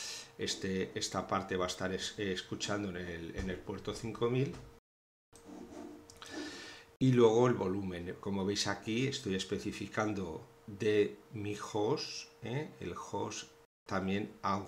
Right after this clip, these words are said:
host internamente dentro del, del Docker va,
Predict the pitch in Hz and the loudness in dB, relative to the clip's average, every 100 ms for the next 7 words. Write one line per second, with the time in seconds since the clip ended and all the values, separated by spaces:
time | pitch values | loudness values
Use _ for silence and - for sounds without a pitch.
0 | - 117 104 - 107 104 98 101 101 98 | -4 -2 -2 -4 -4 -4 -2 -2 0 2
1 | 104 104 95 90 92 95 98 95 98 95 | 2 0 0 0 0 -2 -2 0 0 0
2 | 98 98 104 104 110 110 113 131 - - | -2 -2 -2 2 2 2 2 2 -4 -14
3 | - - - - 95 95 92 | -14 -14 -12 -6 2 2 2